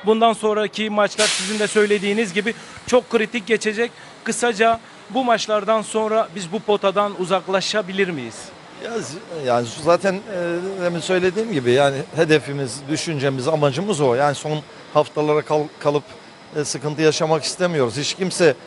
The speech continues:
Speaker 2: yani herkes kendi adına bir değer. Batman, e, yılların, e, takımı. E, biz aynı şeyi düşünüyorsak işte Tarsuslar, e, İnegöller hepsi, e, potanın içinde. Yani alt tarafta bayağı bir sıkıntı var.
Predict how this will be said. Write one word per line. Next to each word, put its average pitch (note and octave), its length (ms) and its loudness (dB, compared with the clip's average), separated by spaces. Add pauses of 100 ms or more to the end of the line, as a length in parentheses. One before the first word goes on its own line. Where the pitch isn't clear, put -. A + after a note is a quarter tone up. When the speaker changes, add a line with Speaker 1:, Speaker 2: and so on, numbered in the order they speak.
(240)
Speaker 2:
yani D3+ 240 6
herkes E3 460 0 (320)
kendi D#3 280 2
adına C3+ 320 0
bir B2+ 120 -4
değer. B2 260 2 (160)
Batman, D3 420 0 (480)
e, C3+ 60 -6
yılların, D3 400 0
e, D3 40 -12 (640)
takımı. C#3 380 -2 (440)
E, C3 200 -4
biz D#3+ 200 -4 (480)
aynı D3+ 260 2
şeyi C#3 240 0
düşünüyorsak C#3 560 -6
işte D#3 160 -6
Tarsuslar, D#3 720 2 (440)
e, C#3+ 220 -8
İnegöller D#3 480 2
hepsi, E3+ 240 -4
e, F3+ 40 0 (580)
potanın D#3+ 300 0
içinde. D#3 480 -2
Yani C3 180 2 (200)
alt C3 220 2
tarafta D3+ 320 4
bayağı D#3 220 6
bir C#3 60 -10
sıkıntı B2+ 460 -10
var. G#3 100 -6